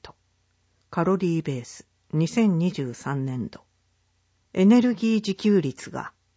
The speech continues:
十三点三パーセント、二千二十一年度、と、非常に低いものとなっています。これでは、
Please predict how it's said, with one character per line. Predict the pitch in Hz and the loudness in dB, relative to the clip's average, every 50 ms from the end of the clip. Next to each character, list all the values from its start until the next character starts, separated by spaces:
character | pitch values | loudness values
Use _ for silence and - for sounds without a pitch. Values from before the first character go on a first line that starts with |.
| _ _ _ _ _ - | _ _ _ _ _ -4
十 | 160 175 208 226 220 | 0 2 4 4 2
三 | 214 - 240 233 208 185 | 2 2 4 4 4 2
点 | - - 127 131 127 | 0 -2 -6 -6 -6
三 | - - 156 160 165 | -6 -4 -2 -2 -2
パ | 160 - 165 156 151 | -2 -2 -2 -2 -2
ー | 139 | -2
セ | - - 151 | -4 -6 -4
ン | 127 120 107 | -4 -4 -6
ト、 | - - - - _ _ _ _ _ _ _ _ _ _ _ _ _ _ _ _ | -8 -14 -20 -20 _ _ _ _ _ _ _ _ _ _ _ _ _ _ _ _
二 | - 156 156 160 | -4 -2 0 -2
千 | 165 - - 226 208 185 156 | 0 0 0 2 2 2 2
二 | 156 160 156 | 0 -2 -2
十 | - 139 131 120 113 | -4 -6 -6 -6 -8
一 | 113 - - - 143 | -10 -10 -10 -8 -8
年 | 139 131 120 101 - | -6 -6 -8 -8 -10
度、 | - - _ _ _ _ _ _ _ _ _ _ _ _ _ _ _ - | -14 -18 _ _ _ _ _ _ _ _ _ _ _ _ _ _ _ -6
と、 | - 170 160 160 _ _ _ _ _ _ _ _ _ | -4 -4 -4 -4 _ _ _ _ _ _ _ _ _
非 | - - 190 | -2 0 0
常 | 170 226 240 240 247 240 | 2 4 6 6 6 8
に | 226 226 | 6 6
低 | 208 - - - 254 247 | 4 2 -2 0 4 4
い | 226 208 | 6 6
も | 175 147 | 6 4
の | 131 131 127 | 0 -2 -6
と | - - 110 | -8 -8 -8
な | 110 120 135 | -6 -6 -6
っ | - | -8
て | - _ - 123 | -12 _ -12 -10
い | 131 - | -10 -10
ま | - 123 - | -10 -12 -12
す。 | - - - - - _ _ _ _ _ _ _ _ _ _ _ _ _ _ _ _ _ _ _ _ _ _ _ _ _ _ _ _ _ _ _ _ | -14 -16 -20 -20 -20 _ _ _ _ _ _ _ _ _ _ _ _ _ _ _ _ _ _ _ _ _ _ _ _ _ _ _ _ _ _ _ _
こ | - 175 | -2 -2
れ | 170 190 196 | 0 0 0
で | 220 208 | 0 0
は、 | 180 127 - - | -2 -2 -6 -12